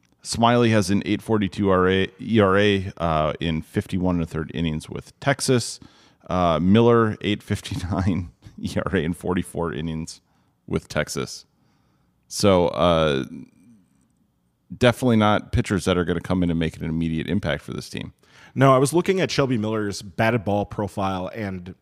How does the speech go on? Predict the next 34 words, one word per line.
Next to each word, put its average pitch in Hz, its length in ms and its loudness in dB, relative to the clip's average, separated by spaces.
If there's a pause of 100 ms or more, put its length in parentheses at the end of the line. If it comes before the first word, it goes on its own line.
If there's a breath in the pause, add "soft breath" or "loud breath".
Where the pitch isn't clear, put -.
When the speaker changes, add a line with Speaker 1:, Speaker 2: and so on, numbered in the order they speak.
Speaker 2:
uh, 90 220 -4
pitch - 300 -2
mix - 260 -8
profile, 95 380 -2
I 87 60 -8
should 113 200 -10
say, 92 160 -4
on 90 260 -8
Brooks - 200 -6
Baseball. 87 580 -4 (380 soft breath)
And 123 300 2 (580 soft breath)
it 156 200 2
looks 147 320 2
like 151 160 4
Texas 143 340 2
was 131 140 4
in 123 120 4
the 107 60 2
midst 101 520 0
of 113 180 2
trying 113 440 2
to 120 160 -4
turn 113 340 -2
him 110 280 -2
into 107 680 -2 (320 soft breath)
the 120 200 -2
prototype 113 600 2
pitcher 107 240 0
now, 131 320 2 (200 soft breath)
which 113 200 2
is 95 380 2 (340)
four 117 260 0
seamers 123 340 0
high, 113 400 2